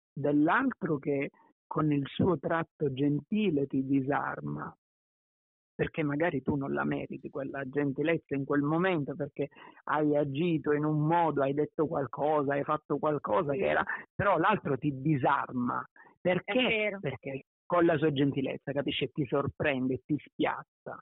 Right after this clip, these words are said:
Speaker 2: Mi è successo, eh, ripensando anche, eh, nel passato, <laughs>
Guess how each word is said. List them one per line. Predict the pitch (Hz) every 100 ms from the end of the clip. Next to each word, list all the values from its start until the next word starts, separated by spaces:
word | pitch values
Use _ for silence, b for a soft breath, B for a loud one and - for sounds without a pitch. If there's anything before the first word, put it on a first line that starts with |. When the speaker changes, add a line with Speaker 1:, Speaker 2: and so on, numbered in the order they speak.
| -
Speaker 2:
Mi | 214
è | 214
successo, | 233 202 - 262 240 233 _ - 220 208 196 190 190 185 185 185
eh, | - 104 208
ripensando | 208 220 214 - 208 214 190
anche, | 202 214 220 196 190 180 175 _ _ _
eh, | - - 190 196 175 170 165 170
nel | 196 208
passato, | - 240 - 269 - -
<laughs> | 302 - 349